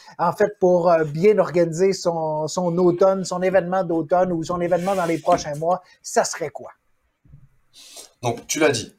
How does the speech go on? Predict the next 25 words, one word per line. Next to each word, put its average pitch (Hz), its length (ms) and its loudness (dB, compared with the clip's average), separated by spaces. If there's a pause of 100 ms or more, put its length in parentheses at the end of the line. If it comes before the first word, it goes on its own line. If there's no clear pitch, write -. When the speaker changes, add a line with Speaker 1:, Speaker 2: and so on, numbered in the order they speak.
(140)
Speaker 2:
euh, 104 300 2
la 127 120 2
qualité 139 300 -2
du 123 120 -6
contenu, 131 560 -8 (800)
les 135 380 0
expériences 131 580 0
de 127 60 -6
rencontre 123 500 -6 (680)
et, 139 600 2
euh, 101 460 -2 (100)
avoir 123 160 2
du 113 80 -10
fun. 92 220 -10 (240)
Donc, 104 140 -12
c'est - 80 -6
les 113 100 -4
trois - 320 -2
piliers. - 420 -10 (880)
Euh, 104 420 4 (1040)
je - 160 -2
pense 175 280 0
que 127 480 -2 (840)
l'enjeu 151 460 0
d'aujourd'hui, 123 760 -4